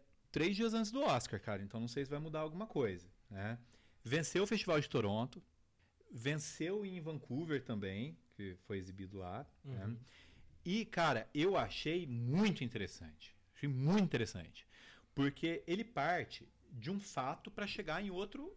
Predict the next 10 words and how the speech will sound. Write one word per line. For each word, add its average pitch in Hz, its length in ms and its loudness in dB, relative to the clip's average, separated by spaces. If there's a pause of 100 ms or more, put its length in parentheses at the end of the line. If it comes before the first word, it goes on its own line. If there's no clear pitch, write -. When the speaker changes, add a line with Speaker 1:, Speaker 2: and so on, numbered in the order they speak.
Speaker 1:
muito 151 520 -2
distante, - 640 -12 (420)
né? 107 260 -12 (680)
Porque, 170 180 0
olha 214 160 0
só, 95 280 -4 (640)
tava 220 240 4
tendo 180 360 2
lá 143 260 6
numa, 127 460 2